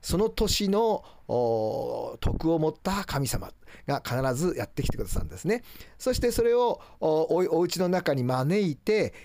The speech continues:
えー、例えばお供えのお餅などで、えー、その神様を、お、お祭りして、え、そしてそのお供えのお餅をある時期になったら、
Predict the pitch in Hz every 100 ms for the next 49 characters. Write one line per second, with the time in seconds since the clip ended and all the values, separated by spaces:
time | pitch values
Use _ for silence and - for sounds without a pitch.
0 | - 117 127 127 123 120 139 117 120 -
1 | 113 147 139 135 131 139 170 107 104 123
2 | 123 131 127 - 127 113 101 160 156 -
3 | - - 104 104 98 101 98 98 95 95
4 | 95 90 90 90 - 104 107 - 117 107
5 | 87 90 107 147 143 - - - 104 98
6 | 95 90 90 117 131 135 127 - - -
7 | - - - - 120 135 - 151 139 -
8 | - 143 143 139 139 143 143 139 131 131
9 | 123 156 175 131 - - - 120 110 -
10 | 107 104 113 107 110 120 - 147 151